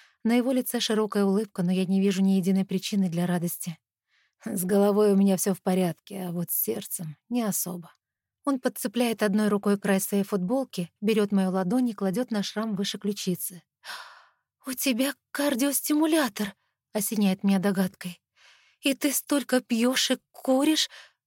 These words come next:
Округляю глаза. "Это же самоубийство!"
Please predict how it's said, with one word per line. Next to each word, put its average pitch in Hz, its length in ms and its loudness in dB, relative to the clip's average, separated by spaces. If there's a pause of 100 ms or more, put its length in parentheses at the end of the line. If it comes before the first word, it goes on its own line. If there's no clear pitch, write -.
(100)
Округляю 220 480 2
глаза. 202 380 2 (640)
"Это 277 380 0
же 277 160 2
самоубийство!" 302 1200 4